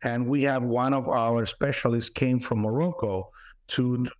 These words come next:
train. So we have really good specialists in Spain, Morocco, Brazil, and of course,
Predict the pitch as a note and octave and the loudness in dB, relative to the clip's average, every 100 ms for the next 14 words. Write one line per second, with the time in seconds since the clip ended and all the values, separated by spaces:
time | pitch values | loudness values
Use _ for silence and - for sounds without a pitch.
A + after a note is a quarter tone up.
0 | - C3+ A#2+ G2+ F#2 E3 D3+ D3 D3+ C#3+ | -6 -2 0 0 0 -2 -2 0 2 2
1 | C3+ C3 A2 A2+ E3+ F3 D3+ D3+ - C#3+ | 0 -2 -2 0 2 0 0 -4 -4 -4
2 | C#3 - C#3 - G#2 F#2 - C#3+ D#3 E3 | -2 -2 -2 0 0 0 -2 0 2 2
3 | C#3+ B2 C#3+ D3 - D3 C#3 A#2 G#2 - | 2 2 0 0 0 0 0 -2 -2 0
4 | D3+ D#3 D3 A2 F#2+ - C3 B2+ A#2+ | 0 0 0 0 -2 -4 -4 -2 -6